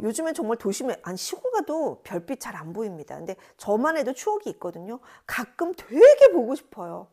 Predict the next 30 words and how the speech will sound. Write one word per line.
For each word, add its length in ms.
하늘에 340
별 160
쏟아지는 520
거. 140
어, 520
우리 120
피디님은 540
기억나요? 540
본 140
거? 260
별 240
쏟아지는 480
거? 120
본 160
적 160
있어요? 280
어디 200
갔을 220
때? 120
안동 320
갔을 260
때? 260
어, 580
어, 920
진짜 600
요즘에 340
진짜 280
뭐 140
시골 300
가도 300